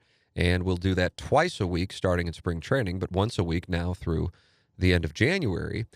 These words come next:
And, uh, with this offseason having so much anticipation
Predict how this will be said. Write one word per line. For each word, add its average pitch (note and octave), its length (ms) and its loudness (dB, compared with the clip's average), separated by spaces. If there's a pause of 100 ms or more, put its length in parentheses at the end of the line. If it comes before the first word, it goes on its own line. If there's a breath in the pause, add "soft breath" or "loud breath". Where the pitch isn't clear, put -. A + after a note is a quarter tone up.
(360 soft breath)
And, F2+ 400 4
uh, F2 80 2
with F2 200 0
this A2+ 220 0
offseason A2 580 0
having F#2 300 0
so - 220 -2
much G#2+ 240 -2
anticipation G#2 1000 -2